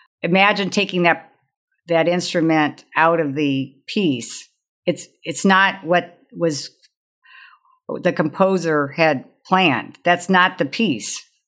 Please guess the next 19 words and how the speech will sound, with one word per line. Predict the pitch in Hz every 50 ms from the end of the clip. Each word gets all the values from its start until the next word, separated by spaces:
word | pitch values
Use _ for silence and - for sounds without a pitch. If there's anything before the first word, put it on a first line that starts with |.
| _ _ _ _
It's | - 147 - -
not | 208 196 196 196
complete. | - 175 147 - - 214 202 160 - - - - - _ _ _ _ _ _ _ _ _ - - - - - - -
And | 185 180
so | 139 214 202
you, | 185 185 - - - -
sometimes | - - 233 226 240 240 202 - - - _
people | - 240 233 233 220
think | 214 - 220 196 156
that | 196 185 190
somebody's | - 208 190 185 180 160
not | 151 175 170 170
that | - 165 156
important, | 151 139 139 - - 226 233 220 143 147 135 139
but | 165 156 - - _ _ -
every | 185 196 190 208 208 208 196 185 190 - _
person | - - 202 196 190 196 - 160 156
is | 156 151 147 143
important. | 139 135 139 - 185 180 - 135 127 -